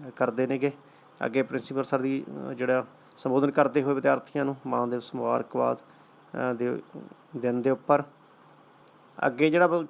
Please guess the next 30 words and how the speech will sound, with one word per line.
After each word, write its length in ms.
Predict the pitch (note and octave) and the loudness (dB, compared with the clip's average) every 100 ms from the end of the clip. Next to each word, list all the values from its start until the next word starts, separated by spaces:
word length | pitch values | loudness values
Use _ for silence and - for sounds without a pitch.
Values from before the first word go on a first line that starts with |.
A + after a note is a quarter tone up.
| - | 0
ਖੇਡਾਂ 420 | F3 F3 G#3 G3 | 2 6 6 6
ਦੇ 100 | F3 | 0
ਵਿੱਚ 440 | D#3 E3+ E3 D3 D3 | 0 2 2 2 -4
ਬਹੁਤ 360 | C#3+ C#3+ F3 | 2 6 6
ਵੱਡੀਆਂ 400 | C3+ D3 F3 F#3+ | 6 2 6 6
ਪ੍ਰਾਪਤੀਆਂ 540 | F#3 F3 - D#3 D#3+ D3 | 8 6 4 2 2 4
ਵਿਦਿਆਰਥੀਆਂ 500 | C3 C#3+ C3+ - C#3+ | 6 6 6 0 0
ਦੀਆਂ 160 | C#3 | 0
ਹਰ 160 | C3 D3 | 4 2
ਸਾਲ 240 | - C#3 | 4 2
ਰਹਿੰਦੀਆਂ 420 | B2 C3+ C#3+ D3+ C#3+ | 4 0 2 0 0
ਨੇਗੀਆਂ, 280 | C3+ C#3+ D3 - - - - - | 0 -2 -4 -10 -20 -20 -18 0
ਜੋ 140 | C3 | 4
ਵੀ 80 | C#3+ | 6
ਜ਼ਿਲ੍ਹਾ 220 | D3 D3+ | 6 6
ਪੱਧਰੀ 300 | D#3+ D#3+ D#3 | 6 2 0
ਖੇਡਾਂ 280 | C#3+ D3 C#3+ | 0 2 2
ਹੁੰਦੀਆਂ 320 | C#3+ B2+ C3+ | 2 2 2
ਨੇਗੀਆਂ, 260 | C#3 C3 D3 | 2 2 0
ਅੱਗੇ 220 | A#2+ C3 | 2 2
ਵੀ 140 | D3 D3+ | 2 2
ਵਿਦਿਆਰਥੀ 400 | C3+ C3+ - C3+ | 4 2 0 0
ਜਾਂਦੇ 260 | C3 B2 | 0 2
ਨੇਗੇ, 240 | B2+ C3 C#3 - - - - | -2 -2 -6 -8 -20 -20 -4
ਤਾਂ 80 | C3+ | 2
ਬੜੀਆਂ 300 | C3+ C#3 C#3+ | 4 4 2
ਕਮਾਲ 480 | C#3+ C#3 C3+ D3+ E3 | 2 4 8 8 6
ਦੀਆਂ 180 | D#3+ | 0
ਜਿਹੜੀਆਂ 260 | C#3 C#3 C#3+ | -2 -2 -2
ਪ੍ਰਾਪਤੀਆਂ 600 | C#3 C3 C3 B2+ B2 A#2+ | 0 -2 -2 -4 -4 -4